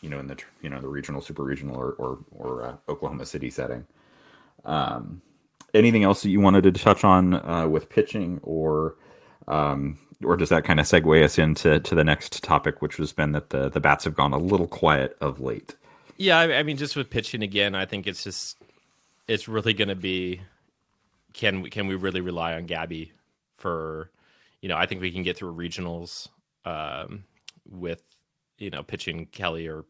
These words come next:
Speaker 2: or, uh, Brooke or Sarah, uh, here and there. But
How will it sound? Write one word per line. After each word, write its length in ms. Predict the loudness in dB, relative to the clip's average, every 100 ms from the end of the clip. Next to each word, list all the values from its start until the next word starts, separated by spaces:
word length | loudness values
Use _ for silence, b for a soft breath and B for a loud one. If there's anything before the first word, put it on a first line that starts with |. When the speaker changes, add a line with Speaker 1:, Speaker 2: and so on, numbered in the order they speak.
| _
Speaker 2:
or, 160 | -12 -12 -16 -20
uh, 220 | -14 -12
Brooke 340 | -12 -10 -10 -10
or 280 | -12 -12 _ _
Sarah, 500 | -14 -4 -4 -4 -8 -12 b b b b b b b _ -8
uh, 220 | -6 -4
here 180 | -4 -4
and 140 | -4
there. 180 | -8 -10
But 300 | -10 -14 -14